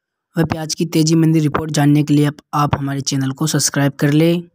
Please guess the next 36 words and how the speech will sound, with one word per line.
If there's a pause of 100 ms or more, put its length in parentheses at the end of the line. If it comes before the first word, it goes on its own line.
(480)
इस
वीडियो
में
हम
प्याज
के
भाव
को
लेकर
बात
करने
वाले
हैं।
जैसे
किसान
साथियों,
आप
सभी
जानते
हैं
कि
देश
में (840)
कई
फसलों
के
भाव (220)
तय
किए
जाते
हैं। (440)
इनका
जो
है
समर्थन
मूल्य